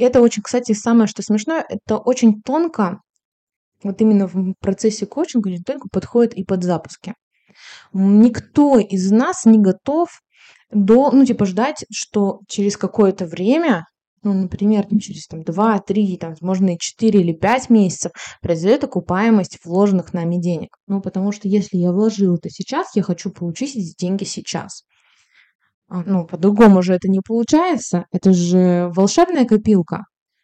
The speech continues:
Да? То есть это же волшебный ящик. Нам же об этом все говорят, что запуск своего продукта — это волшебный ящик. А ящик, он подразумевается в чём?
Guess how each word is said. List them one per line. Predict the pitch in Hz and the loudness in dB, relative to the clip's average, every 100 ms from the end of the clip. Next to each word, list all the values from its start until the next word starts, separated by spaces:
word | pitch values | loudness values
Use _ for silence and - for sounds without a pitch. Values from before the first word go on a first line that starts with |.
| _ - | _ -6
Да? | 185 285 | -2 -2
То | - | -2
есть | 180 170 | -4 -2
это | 190 | -2
же | 196 | -2
волшебный | 202 226 277 277 269 | 0 -2 -2 0 0
ящик. | 220 262 403 269 | 0 -2 -6 -6
Нам | 214 214 | -2 0
же | 214 | 0
об | 233 | 2
этом | 254 190 | 0 -2
все | - 254 | -2 0
говорят, | 220 175 185 254 403 - | 0 0 -2 -4 -6 -10
что | - - 196 | -16 -8 -6
запуск | 190 302 - 226 214 | -4 -4 -4 -6 -10
своего | - 196 196 220 | -10 -4 0 0
продукта — | 214 196 311 440 247 | -2 -4 -2 -2 -2
это | 208 175 | -2 -4
волшебный | 180 - 330 339 302 | -6 -4 -2 0 0
ящик. | 262 208 170 - - _ _ _ _ _ _ _ - | 2 0 -2 -8 -14 _ _ _ _ _ _ _ -4
А | 185 | 0
ящик, | 277 480 311 | 0 0 0
он | 262 226 | 2 2
подразумевается | 220 226 254 285 294 214 202 | 2 2 2 0 0 -2 -4
в | 208 | -8
чём? | - 269 180 | -6 -4 -4